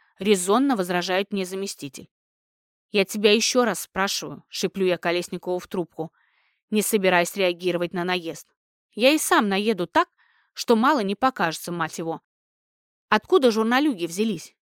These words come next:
И какого хрена сейчас тут незапланированная акция протеста?» «Так, э, это улица Петрова?» «Да, это Петрова улица». «Так там же был скандал с жильцами дома,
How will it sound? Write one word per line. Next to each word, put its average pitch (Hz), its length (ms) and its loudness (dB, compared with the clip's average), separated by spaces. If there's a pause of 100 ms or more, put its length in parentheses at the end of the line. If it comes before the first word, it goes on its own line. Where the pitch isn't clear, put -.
И 190 60 -6
какого 320 440 4
хрена 233 440 0
сейчас 247 380 -4
тут 175 160 -12
незапланированная 185 920 -2
акция 220 360 2
протеста?» 196 640 -6 (1000)
«Так, 180 260 -6
э, 170 220 -2 (260)
это 175 240 -2
улица 180 420 -2
Петрова?» 311 560 0 (640)
«Да, 185 320 4 (440)
это 208 280 4
Петрова 233 440 0
улица». 175 520 -4 (1300)
«Так 269 180 2
там 320 200 4
же 247 140 0
был 262 160 2
скандал 233 540 2
с - 20 -6
жильцами 202 500 -2
дома, 196 400 0